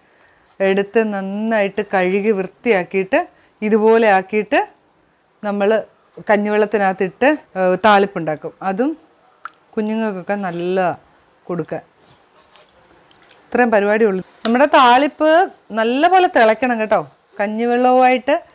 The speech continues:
നമ്മുടെ ചീരയൊക്കെ ഒന്ന് സെറ്റായി നന്നായിട്ട് തിളയ്ക്കണം. ചിലവർ ഇതിനകത്ത് വെളുത്തുള്ളിയൊക്കെ ഇടുവേ, പക്ഷേ ഇത് മതി, ഇത് ഒരു ടേസ്റ്റാണ്. നമ്മുടെ കഞ്ഞിവെള്ളം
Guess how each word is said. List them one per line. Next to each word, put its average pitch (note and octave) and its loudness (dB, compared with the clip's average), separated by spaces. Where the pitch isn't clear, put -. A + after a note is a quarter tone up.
നമ്മുടെ G#3+ -4
ചീരയൊക്കെ A3+ 0
ഒന്ന് G#3+ -6
സെറ്റായി G3+ -2
നന്നായിട്ട് G3+ -4
തിളയ്ക്കണം. D3+ -8
ചിലവർ C4+ 4
ഇതിനകത്ത് C4+ 0
വെളുത്തുള്ളിയൊക്കെ A#3 0
ഇടുവേ, F3+ -2
പക്ഷേ A3 -4
ഇത് C4+ 2
മതി, G#3+ 0
ഇത് A#3 0
ഒരു A3 2
ടേസ്റ്റാണ്. E3 -6
നമ്മുടെ C4+ 4
കഞ്ഞിവെള്ളം D4+ 2